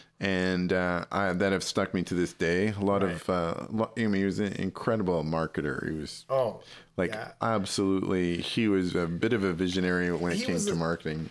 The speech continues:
Speaker 2: he was also a guy who, despite his foibles, if, you know, when he came and, and, uh, I used to call it pixie dust, you know, like, you come, you, you could be so angry with him.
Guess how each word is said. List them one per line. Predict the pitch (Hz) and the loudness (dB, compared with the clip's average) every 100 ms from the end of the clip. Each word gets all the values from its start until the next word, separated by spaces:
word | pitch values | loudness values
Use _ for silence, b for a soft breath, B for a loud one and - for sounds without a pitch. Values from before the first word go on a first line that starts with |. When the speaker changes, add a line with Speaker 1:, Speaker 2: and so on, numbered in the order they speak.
| - | -8
Speaker 2:
he | 185 | -2
was | 185 | 2
also | 190 180 190 | 2 2 2
a | |
guy | 147 147 143 139 | 2 0 0 0
who, | 135 127 117 117 113 - - _ _ _ _ _ | 0 -2 -2 -4 -6 -12 -20 _ _ _ _ _
despite | - 123 - 135 | -8 -4 0 2
his | 127 - | 2 0
foibles, | - 127 127 113 110 104 | 2 2 4 2 0 -2
if, | 127 - - - _ | -8 -10 -14 -18 _
you | 135 | -10
know, | 104 | -8
when | 107 110 | -8 -8
he | 117 | -8
came | 117 135 127 117 | -6 -2 -2 -4
and, | 107 | -10
and, | - 110 104 101 | -10 -8 -8 -10
uh, | 95 82 76 - _ _ | -12 -14 -16 -20 _ _
I | 143 | -10
used | 127 | -8
to | - | -6
call | 123 110 | -4 -6
it | 101 | -8
pixie | 147 - - 107 | -10 -10 -10 -10
dust, | - - - 110 | -12 -16 -18 -14
you | |
know, | 101 117 | -12 -12
like, | 110 | -14
you | 113 | -12
come, | 123 110 | -10 -10
you, | 127 | -10
you | 131 139 123 | -12 -12 -14
could | 120 | -10
be | |
so | - 165 156 | 0 0 2
angry | 143 160 151 147 | 2 2 2 2
with | 135 120 | 2 0
him. | 120 113 | -2 -4